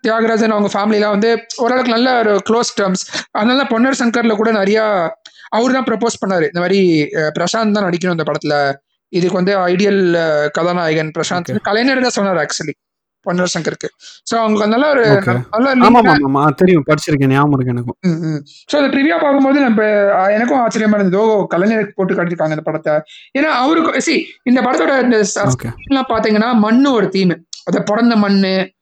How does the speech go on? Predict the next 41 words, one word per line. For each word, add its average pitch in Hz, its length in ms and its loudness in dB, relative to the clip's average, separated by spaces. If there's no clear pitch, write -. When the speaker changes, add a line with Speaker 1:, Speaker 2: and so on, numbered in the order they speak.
Speaker 1:
அதை 202 280 0
விட்டு 214 340 0
போலாமாங்கிறது 202 520 2
ஒரு 196 140 0
கேள்வி 196 280 0
எழுப்பினாங்க. 143 640 2
Speaker 2:
ம், 143 100 -6
ம். 131 160 -4
Speaker 1:
இன்னொன்னு 339 240 0
செகண்ட் 349 200 -2
ஹாஃப்ல 302 80 -2
தமிழ், 294 380 -2
அ, 240 240 -2
Speaker 2:
ம். 277 40 2
Speaker 1:
again, 254 320 2
அ, 180 240 -2
ஃபர்ஸ்ட் 247 300 -4
ஹாஃப்ல 302 280 0
வந்து 208 960 2
தண்ணி 220 260 2
பஞ்சம், 220 340 0
செகண்ட் 233 220 -2
ஹாஃப்ல 208 240 0
மைக்ரண்ட் 202 280 0
லேபர் 190 220 0
மாதிரி 185 520 0
ஃபர்ஸ்ட் 254 280 -4
ஹாஃப்ல 302 300 0
வந்து 254 160 4
மண்ணுன்னு 240 320 2
பேசிட்டு 247 460 0
செகண்ட் 320 260 -2
ஹாஃப்ல 339 100 -2
Speaker 2:
ம். 311 40 2
Speaker 1:
வந்து 285 280 4
த-, 320 220 -6
தமிழ் 294 420 0
பற்று 220 480 0
கொண்டு 208 240 0
வந்துட்டாங்க 175 260 0
நிறையா. 156 260 0